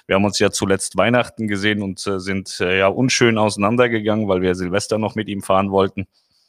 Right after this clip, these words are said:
Und, äh, dann machen wir jetzt einfach unsere Silvesterkreuzfahrt am zwanzigsten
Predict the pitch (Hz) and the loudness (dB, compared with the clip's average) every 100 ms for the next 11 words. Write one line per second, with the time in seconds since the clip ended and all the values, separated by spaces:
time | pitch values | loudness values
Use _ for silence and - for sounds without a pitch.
0 | _ _ - 82 85 - 82 85 - - | _ _ -6 -4 -2 -2 0 0 -4 -18
1 | _ _ 92 104 113 110 110 107 104 104 | _ _ 0 2 2 2 2 2 2 0
2 | 104 90 98 98 92 95 95 - 92 - | -2 -2 -2 0 0 -2 -2 -2 -4 -2
3 | 87 90 - 85 - 80 - 95 - 92 | -2 -2 -2 -4 -6 -8 -4 -4 -4 -10
4 | - - 87 | -10 -6 -6